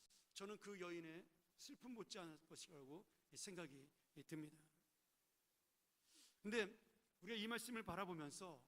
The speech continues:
참 크게 깨달아야 될 은혜가 있습니다.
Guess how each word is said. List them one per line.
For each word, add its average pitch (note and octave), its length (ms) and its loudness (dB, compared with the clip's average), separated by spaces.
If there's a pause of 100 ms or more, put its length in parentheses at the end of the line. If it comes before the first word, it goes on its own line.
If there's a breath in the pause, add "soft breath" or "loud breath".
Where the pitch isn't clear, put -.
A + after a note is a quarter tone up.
(960)
참 - 220 -6
크게 A#3+ 240 -2
깨달아야 A#3+ 300 6
될 G3+ 220 6
은혜가 D#3+ 460 0 (280)
있습니다. D#3+ 420 -4